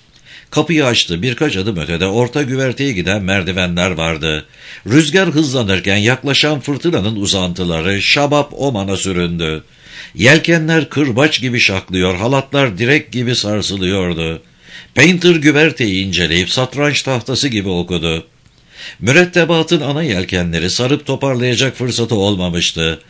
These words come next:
Ummanlı denizciler güvertenin uzak tarafındaki varil yığınlarının arkasına gizlenen iki,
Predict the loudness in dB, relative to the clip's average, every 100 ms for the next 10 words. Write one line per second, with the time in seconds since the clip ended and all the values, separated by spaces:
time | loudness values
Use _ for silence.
0 | -20 -18 2 2 4 0 0 0 -2 0
1 | 0 0 2 0 2 4 4 2 -2 -2
2 | -2 -2 -2 -2 -2 0 -2 -2 -2 0
3 | 0 0 4 6 6 6 4 2 2 0
4 | 2 2 0 -2 -2 -2 0 0 0 0
5 | 2 2 2 2 -4 0 0 0